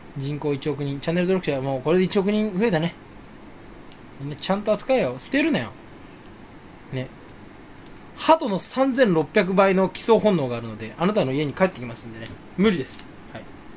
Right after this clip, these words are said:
はい。捨てても戻ってくるし、捨てられないように小尺な真似をします。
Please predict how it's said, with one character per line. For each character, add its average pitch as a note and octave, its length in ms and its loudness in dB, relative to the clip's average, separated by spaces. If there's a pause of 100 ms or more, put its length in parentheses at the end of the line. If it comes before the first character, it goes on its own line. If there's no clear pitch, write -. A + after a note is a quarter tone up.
(1000)
は A#2 40 -8
い。 A2 60 -12 (360)
捨 - 180 -6
て B3 120 0
て C#4+ 160 2
も C4+ 120 8
戻 F3 260 4
っ - 20 -8
て - 120 -8
く G#3+ 120 -8
る A3+ 40 -8
し、 C3 240 -8
捨 - 140 -4
て A#3 80 6
ら A3+ 140 6
れ A3 80 6
な A3+ 100 4
い A3 80 4
よ G#3+ 80 4
う F3+ 40 2
に C#3+ 80 -6
小 - 180 -10
尺 F3+ 180 2
な F3 100 2
真 D#3 120 -2
似 C#3+ 60 -2
を C3+ 40 -2
し - 80 -10
ま B2 80 -12
す。 - 160 -12